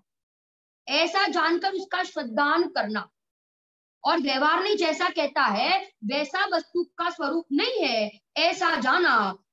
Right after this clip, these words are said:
यही व्यवहार नहीं का श्रद्धान। ख्याल आ रहा है? और दूसरे शब्द में कहे व्यवहार नहीं का श्रद्धान,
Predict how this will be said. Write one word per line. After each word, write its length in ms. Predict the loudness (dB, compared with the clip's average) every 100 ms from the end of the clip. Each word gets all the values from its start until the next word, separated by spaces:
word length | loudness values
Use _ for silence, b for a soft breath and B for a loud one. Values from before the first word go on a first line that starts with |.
| _
यही 380 | 0 2 4 2
व्यवहार 320 | 2 2 0 -2
नहीं 120 | -4
का 140 | -6
श्रद्धान। 520 | -6 -8 -8 -10 -12 -18 _ _ _ _ _ _ _ _ _ _ _
ख्याल 200 | -4 0
आ 100 | 2
रहा 120 | 2 0
है? 140 | -2 -6 -4
और 140 | -2
दूसरे 420 | 0 0 0 -4
शब्द 280 | -2 -2 -2
में 200 | -6 -4
कहे 320 | -2 0 0 -2 -8 _ -8
व्यवहार 420 | -4 0 0 0
नहीं 140 | -2 -4
का 180 | -2 -2
श्रद्धान, 840 | -2 -6 -6 -2 0 2 2 2